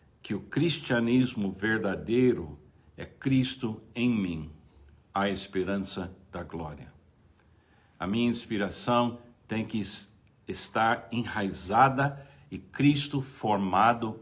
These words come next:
em mim. Por isso Paulo diz, "Eu, eu sou como uma mãe sofrendo dores de parto até que Cristo fosse formado em vocês." Por quê? Porque ele sabia, na prática,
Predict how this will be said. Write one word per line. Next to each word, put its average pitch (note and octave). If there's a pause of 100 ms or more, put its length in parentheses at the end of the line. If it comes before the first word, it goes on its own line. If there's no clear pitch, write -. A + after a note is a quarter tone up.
em A2+
mim. F#2+
Por A2
isso D3+
Paulo B2+
diz, F#2 (600)
"Eu, G2+
eu G2+
sou B2
como A#2+
uma G#2
mãe B2+
sofrendo A#2
dores A#2+
de -
parto F#2
até F#2+
que -
Cristo -
fosse G2+
formado F#2+
em F#2+
vocês." D#2+ (920)
Por -
quê? G2 (160)
Porque -
ele B2
sabia, A2+ (500)
na G#2
prática, -